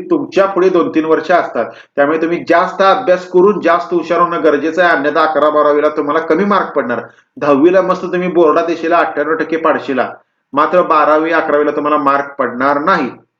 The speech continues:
राज्य शासनास प्राथमिक माध्यमिक शिक्षणाच्या संदर्भात सहकार्य व मार्गदर्शन एनसीईआरटी ने उपलब्ध करून दिले आहे.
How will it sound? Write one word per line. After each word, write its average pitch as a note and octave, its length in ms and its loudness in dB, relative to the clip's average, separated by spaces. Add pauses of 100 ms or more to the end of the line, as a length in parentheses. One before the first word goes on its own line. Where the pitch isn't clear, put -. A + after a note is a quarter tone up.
(1080)
राज्य G3+ 380 0
शासनास E3+ 560 -2
प्राथमिक F#3+ 580 0
माध्यमिक F3 440 -2
शिक्षणाच्या E3 460 -2
संदर्भात C#3 440 0
सहकार्य E3+ 560 0
व F3 180 0
मार्गदर्शन D3+ 600 -2
एनसीईआरटी D3 560 0
ने C#3 120 -4
उपलब्ध C#3 500 0
करून C#3 340 -4
दिले C3 240 0
आहे. A2+ 320 -2